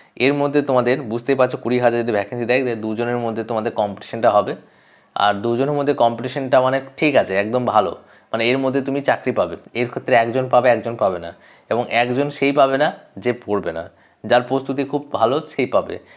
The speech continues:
এবার দেখো, তুমি যদি ভাবো, "স্যার, আমি দু তিনটে ডেমো করে যাব, পাঁচটা ডেমো করে যাব", তাহলে কিন্তু হবে না। তুমি যদি ভাবো যে, "স্যার, প্রশ্ন উত্তর তো কমন পাওয়া যায় না", এটা একদমই ভুল কথা। প্রশ্ন উত্তর কমন পাওয়া যায়। প্রি প্রাইমারি থেকে ক্লাস ফাইভ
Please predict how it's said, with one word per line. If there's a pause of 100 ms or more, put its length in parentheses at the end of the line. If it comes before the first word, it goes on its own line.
(140)
এবার
দেখো,
তুমি
যদি
ভাবো,
"স্যার,
আমি
দু
তিনটে
ডেমো
করে
যাব, (180)
পাঁচটা
ডেমো
করে
যাব",
তাহলে
কিন্তু
হবে
না। (420)
তুমি
যদি
ভাবো
যে,
"স্যার,
প্রশ্ন
উত্তর
তো
কমন
পাওয়া
যায়
না",
এটা
একদমই
ভুল
কথা। (380)
প্রশ্ন
উত্তর
কমন
পাওয়া
যায়। (220)
প্রি
প্রাইমারি
থেকে
ক্লাস
ফাইভ